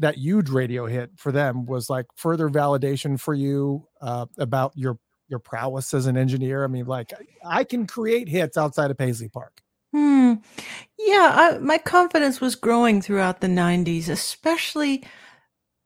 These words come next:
Speaker 2: thanks to how much I learned. So when I left Prince, I knew how Prince made records. And, uh, Jeff, you said something earlier about this, which is very, very true. Prince's engineer in the, in the two thousands,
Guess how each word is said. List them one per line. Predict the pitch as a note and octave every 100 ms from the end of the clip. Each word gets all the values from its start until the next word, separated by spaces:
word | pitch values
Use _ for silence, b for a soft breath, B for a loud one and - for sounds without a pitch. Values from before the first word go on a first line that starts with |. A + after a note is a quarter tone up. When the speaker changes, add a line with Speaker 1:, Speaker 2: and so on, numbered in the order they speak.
| - -
Speaker 2:
thanks | C4 B3+ B3+
to | -
how | A3 G#3+
much | A3 G#3+ G#3
I | G3 F#3
learned. | F3 F3+ E3+ D#3 D#3+ -
So | - - A3+
when | A3 A#3
I | C#4
left | F4 E4+ - -
Prince, | C#4 B3+ F#3 - - B B B _ - - -
I | A3 C4+ D4+
knew | C#4 C4 C4 A#3 G#3+ A3 G#3+ _ _ -
how | -
Prince | G#3 - G#3 F3+ -
made | D#3 D3
records. | E3+ E3+ - - - -
And, | G3+ F#3+ F#3+
uh, | - G3
Jeff, | F3+ - G#3 G#3+
you | A3+
said | G#3+ G#3+
something | - G3+ F#3 F#3 -
earlier | G#3 A3+ G#3 F3 E3
about | D#3+ E3+ E3 -
this, | D#3+ E3+
which | - -
is |
very, | F#3+ A3+ G#3+
very | F#3+ F3+
true. | F3+ - B3+ F#3+ - B B B
Prince's | - E4 D4 B3
engineer | B3 A3 A3 G#3+ G3+
in | G3 G3+
the, | F#3+ F#3 F#3+
in | G3
the | G3+
two | F#3 G#3
thousands, | G3+ G#3+ A3 G#3 E3+ D#3